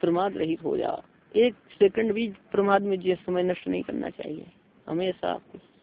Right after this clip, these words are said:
प्रमाद कभी जीवन में आने नहीं दे, एक मिनट का भी। चाहे पढ़ते रहो, भजन करते रहो, सत्कर्म करते रहो, प्रमाद नहीं। ये आलस्य रहित हो जा, प्रमाद रहित हो जा।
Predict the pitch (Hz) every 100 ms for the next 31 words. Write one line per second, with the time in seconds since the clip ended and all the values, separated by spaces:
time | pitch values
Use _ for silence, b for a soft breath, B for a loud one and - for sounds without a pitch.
0 | _ _ _ _ _ _ _ _ _ _
1 | _ _ 165 185 196 185 185 180 180 175
2 | 175 175 175 175 151 143 151 160 160 160
3 | - 147 151 156 - _ _ _ _ _
4 | _ - 160 156 160 - 185 185 185 175
5 | 156 160 165 165 185 185 190 208 - 170
6 | 180 170 160 151 156 151 165 - 170 165
7 | 160 139 - - _ _ _ _ _ -
8 | 165 180 175 175 165 170 160 165 156 -
9 | 160 160 170 165 156 - 135 101